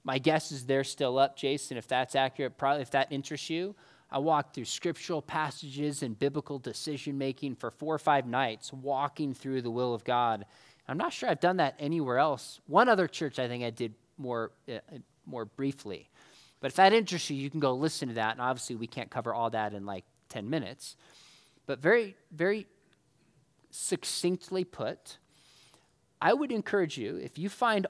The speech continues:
all the passages that the Scripture says about this is God's will or this is the will of God, you can do a quick search in your English text and find it. You'll find a few dozen.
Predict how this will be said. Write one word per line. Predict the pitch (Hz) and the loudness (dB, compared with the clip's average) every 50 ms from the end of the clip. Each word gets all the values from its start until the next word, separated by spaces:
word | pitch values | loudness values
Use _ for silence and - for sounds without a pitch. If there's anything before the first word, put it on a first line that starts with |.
| - | 0
all | - 151 156 180 226 262 | 2 4 4 4 4 2
the | 277 294 | 0 -4
passages | - - - 208 185 180 - - - 143 123 - - - - - - - - - - | -6 -4 0 0 2 2 0 -4 -8 -10 -10 -10 -12 -12 -14 -14 -16 -16 -16 -14 -12
that | 135 - - | -14 -14 -12
the | - 120 | -12 -10
Scripture | - - 175 170 - - 180 | -6 -4 -4 -4 -4 -6 -8
says | - - - 139 131 127 - - | -6 -4 -4 -2 -2 -2 -4 -2
about | 131 123 120 113 - | 0 0 0 0 -2
this | - 120 - - | -6 -8 -8 -8
is | 127 110 | -10 -6
God's | - 123 110 113 110 110 | -2 -2 -2 -2 -4 -6
will | 117 127 110 101 104 107 | -8 -6 -6 -6 -8 -8
or | - 110 | -8 -6
this | 104 107 110 - - 127 | -6 -6 -6 -8 -8 -10
is | 107 - | -12 -10
the | - 113 | -8 -8
will | 98 98 101 104 113 120 | -6 -4 -4 -4 -4 -6
of | - | -4
God, | - 190 190 - - - - - _ _ _ _ _ _ _ _ _ | -4 -4 -4 -4 -6 -12 -16 -20 _ _ _ _ _ _ _ _ _
you | - | -8
can | 165 233 | -6 0
do | 233 208 151 | 2 2 2
a | |
quick | - - - 196 208 - - - | 0 -2 -2 -4 -4 -4 -6 -8
search | - - - 185 175 175 175 - - - - - - - _ _ _ _ - | -6 -4 0 0 0 0 0 -2 -6 -8 -8 -8 -12 -16 _ _ _ _ -4
in | 147 143 147 | -2 0 0
your | 143 143 - | 0 0 0
English | 139 131 131 147 165 - - | -2 -2 -2 -2 -2 -4 -4
text | - - 123 113 123 - - - - - | -2 0 0 0 0 -4 -8 -14 -14 -14
and | 196 180 - | -14 -6 -2
find | - 285 233 131 95 | -2 -2 -2 -2 -6
it. | - - _ _ _ _ _ _ _ _ _ _ | -10 -12 _ _ _ _ _ _ _ _ _ _
You'll | - 131 | -16 -14
find | - - 90 92 104 | -12 -10 -10 -10 -10
a | 110 | -12
few | - - 143 143 | -10 -8 -6 -4
dozen. | 175 202 - - - - - | -4 -4 -4 -4 -8 -10 -14